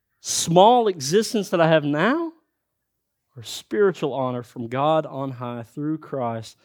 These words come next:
that would last for eternity? I think we know the obvious answer, but what do our lives say that we're pursuing? What are we doing with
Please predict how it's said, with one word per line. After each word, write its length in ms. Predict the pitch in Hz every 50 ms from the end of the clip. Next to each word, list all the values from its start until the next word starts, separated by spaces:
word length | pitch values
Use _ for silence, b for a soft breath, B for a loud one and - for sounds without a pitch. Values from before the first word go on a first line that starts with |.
| _ _ _ -
that 100 | - -
would 120 | - -
last 400 | 123 120 123 123 127 127 - -
for 160 | - _ 110
eternity? 680 | 107 - - - 127 123 123 117 110 - - - _ _ _ _ _ _ _ _ _ _ _ _ _ _ _ _ _ _ _ _ _ _ _ _ _ _ _ _ _ _ _ _ _ _ _ _ _ _ _ _ _ _ _ _
I 40 | -
think 180 | - 117 107 -
we 80 | 117
know 140 | 107 110 113
the 120 | 104 101 101
obvious 520 | 113 127 165 185 151 135 113 107 - -
answer, 300 | 107 101 104 - - 160
but 160 | 143 - -
what 80 | 131 127
do 60 | 147
our 140 | 143 139 131
lives 440 | 123 123 131 170 202 214 190 151 -
say 240 | - - 117 113
that 160 | 107 107 - 135
we're 100 | 117 107
pursuing? 560 | - - 110 - - - 107 95 87 95 98 - _ _ _ _ _ _ _ _ _ _ _ _ _ _ _ _ _
What 120 | 123 117 123
are 40 |
we 120 | 123 139 147
doing 460 | 120 135 135 135 143 143 139 131 123
with 340 | 123 123 123 123 127 -